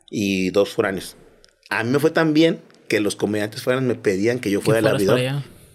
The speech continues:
Speaker 1: Entonces de repente me empezó a generar bien, entonces empecé, y entonces los comediantes de allá me empezaban a decir, "¿Sabes qué? Tengo tal fecha en Chihuahua de Lices y Camargo.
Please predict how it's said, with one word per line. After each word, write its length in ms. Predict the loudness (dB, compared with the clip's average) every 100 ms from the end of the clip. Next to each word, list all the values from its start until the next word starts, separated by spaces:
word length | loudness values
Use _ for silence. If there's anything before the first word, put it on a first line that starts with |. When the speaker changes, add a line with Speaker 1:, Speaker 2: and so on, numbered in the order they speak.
| -20 -20 _ -20 -16
Speaker 1:
Entonces 280 | -6 -2 2
de 80 | 2
repente 360 | 0 -2 -2
me 80 | -2
empezó 220 | -2 0
a 40 | -2
generar 280 | -2 -2 0
bien, 200 | 0 -2
entonces 220 | -4 -6
empecé, 200 | -2 -2
y 100 | -2
entonces 180 | 0 0
los 140 | 0
comediantes 400 | 0 0 -2 -2
de 60 | 0
allá 180 | 0
me 80 | -2
empezaban 300 | -4 -4 -2
a 20 |
decir, 140 | -2 -2
"¿Sabes 200 | -2 0
qué? 120 | -2
Tengo 340 | -2 -2 -2
tal 120 | -2 -2
fecha 260 | -2 0
en 80 | -2
Chihuahua 460 | -2 0 0 0 -2
de 100 | -4
Lices 320 | -4 -6 -6
y 40 |
Camargo. 440 | -2 -2 -2 -4